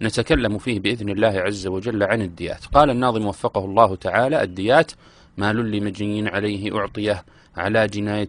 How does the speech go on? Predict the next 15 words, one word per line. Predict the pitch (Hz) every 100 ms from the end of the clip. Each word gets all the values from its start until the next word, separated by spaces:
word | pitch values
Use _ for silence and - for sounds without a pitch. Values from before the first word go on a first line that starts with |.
| 110
يسمى | 104 101 - 107 104
بالدية، | 98 104 92 101 107 85 - - -
دية | 101 107 113 -
حر | 110 104 104
مسلم | 104 101 107 107 98
فقدري، | 101 101 113 104 104 104 101 - _ 101
بمائة | 98 113 98 98 110
من | 104 107
البعير | 107 104 104 101 104 107
واختري، | 107 - 104 104 104 - - -
لألف | 101 104 110 104
مثقال | 104 - 107 104 107 107
أو | 110
اثني | 98 107 98
عشر | 101 - 101 104